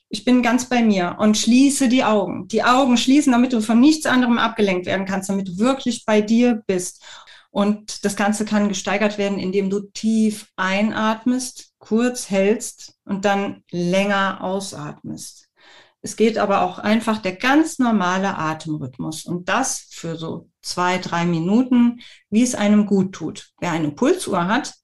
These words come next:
der kann das dann auch unmittelbar feststellen, wie schnell du runterfährst. Und wenn du dir jetzt vorstellst, dass du das mehrmals am Tag über einen langen Zeitraum machst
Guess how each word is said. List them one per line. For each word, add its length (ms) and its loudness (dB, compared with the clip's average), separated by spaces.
der 100 -2
kann 180 0
das 180 0
dann 220 -4
auch 300 -6
unmittelbar 640 0
feststellen, 840 -4
wie 200 4
schnell 420 4
du 100 -2
runterfährst. 1000 -4
Und 200 2
wenn 140 6
du 100 4
dir 120 4
jetzt 240 2
vorstellst, 880 0
dass 200 -4
du 100 -2
das 220 -8
mehrmals 460 2
am 140 2
Tag 460 -2
über 180 -2
einen 120 2
langen 360 4
Zeitraum 560 0
machst 500 -6